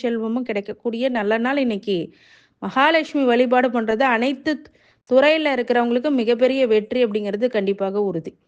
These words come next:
கடகராசிக்காரங்க,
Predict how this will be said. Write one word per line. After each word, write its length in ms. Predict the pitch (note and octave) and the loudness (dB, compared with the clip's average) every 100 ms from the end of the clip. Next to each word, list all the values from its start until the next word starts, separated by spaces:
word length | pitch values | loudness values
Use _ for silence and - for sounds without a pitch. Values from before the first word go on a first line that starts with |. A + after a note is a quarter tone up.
| _ _ _ _ _ _ - - - - - - - - - - - - _ _ _ _ _ _ _ _ - - - - - - - A#3 | _ _ _ _ _ _ -2 -2 0 -2 0 -2 -2 -4 -4 -4 -6 -8 _ _ _ _ _ _ _ _ 2 2 -2 -8 -8 -8 -6 0
கடகராசிக்காரங்க, 960 | A#3 D4+ D#4+ D4+ C#4+ B3+ A3+ A3+ A3+ | 4 4 4 2 0 -2 0 2 0